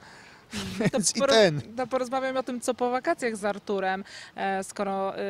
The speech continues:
Speaker 1: y, Marysia zniknie z jego życia. Będzie długo rozpaczał, e, czy jednak, e, twardo, jest twardym facetem i da sobie radę
Speaker 2: A
Speaker 1: ze
Speaker 2: tu bym
Speaker 1: wszystkim?
Speaker 2: odesłał do nawet tutaj gdzieś, y, dziennikarzy, bo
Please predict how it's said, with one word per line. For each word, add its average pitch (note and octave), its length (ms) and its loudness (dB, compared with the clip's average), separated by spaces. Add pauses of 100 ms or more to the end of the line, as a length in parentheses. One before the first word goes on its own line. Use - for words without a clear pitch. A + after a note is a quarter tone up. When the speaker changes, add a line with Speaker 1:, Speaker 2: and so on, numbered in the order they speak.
(120)
Speaker 1:
y, G3+ 40 -4
Marysia G3+ 400 -2
zniknie G3+ 420 -8
z F#3+ 60 -8
jego G3 260 -4
życia. F3+ 520 -6
Będzie F#3+ 680 -4
długo G3+ 320 0
rozpaczał, A#3 840 0 (460)
e, G3 320 -4
czy A#3 120 -2
jednak, A3+ 540 2
e, G#3+ 500 2
twardo, G#3+ 580 6
jest G#3+ 200 0
twardym G#3+ 300 2
facetem G#3 440 0
i G3 40 -4
da G3+ 100 -2
sobie F#3+ 240 -4
radę F#3 160 0
Speaker 2:
A - 20 0
Speaker 1:
ze F3+ 40 -6
Speaker 2:
tu F#3+ 100 -4
bym C#4+ 80 0
Speaker 1:
wszystkim? G3+ 180 2
Speaker 2:
odesłał G3 720 4 (200)
do E3 420 4
nawet A#3 380 -6 (160)
tutaj A3 300 -2
gdzieś, F3 420 -10
y, C#3 420 -6 (340)
dziennikarzy, D#3+ 500 -2
bo D3 180 0